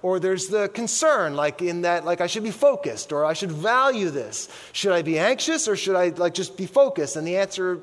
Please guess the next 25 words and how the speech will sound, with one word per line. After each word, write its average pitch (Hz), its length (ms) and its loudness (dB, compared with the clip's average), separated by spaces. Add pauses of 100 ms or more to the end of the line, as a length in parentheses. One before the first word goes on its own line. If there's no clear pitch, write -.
is, 160 280 -4
well, 180 220 0
maybe 190 580 -4 (560)
depends. 165 760 -4 (760)
Maybe 196 340 0
it's 185 200 -2
yes. 180 640 -4 (480)
See, 214 160 -4
Scripture 269 480 2
tells 196 420 0
us 214 460 -6 (480)
that 220 100 2
we 202 140 0
need 240 240 0
to 277 80 -2
be 262 140 0
ready, 196 460 0 (680)
and 214 160 2
that 214 240 2
it's, - 180 -2
it's - 360 -6
critical 311 680 0
that 190 180 2
we're 180 140 2
ready, 160 420 -2